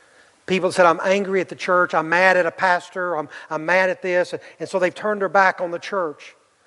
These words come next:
But something brings them here. Maybe it's a song that's sung, or maybe it's a ministry that we do, or maybe it's a word that is proclaimed. "If only I had that much power. If only I had that much power."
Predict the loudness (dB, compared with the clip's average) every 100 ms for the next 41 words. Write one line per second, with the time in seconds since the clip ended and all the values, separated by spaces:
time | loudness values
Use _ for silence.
0 | _ -14 -2 0 2 0 0 0 -2 -4
1 | -8 -4 -2 0 0 2 0 -4 -6 2
2 | 4 4 2 -4 -6 -2 2 2 2 -2
3 | -6 -18 -2 0 2 0 -4 0 2 2
4 | 0 -2 0 -2 -4 -2 0 0 0 -2
5 | -6 -2 0 2 2 2 2 4 6 4
6 | 0 -4 -10 0 4 4 4 -2 -10 -12
7 | -10 0 4 6 6 6 4 2 0 -4
8 | -4 -6 -4 -4 -6 -14 -20 _ _ _
9 | _ _ _ _ _ _ _ _ _ _
10 | _ _ _ _ _ _ _ -4 -2 0
11 | 0 -4 -8 -12 -14 -14 -20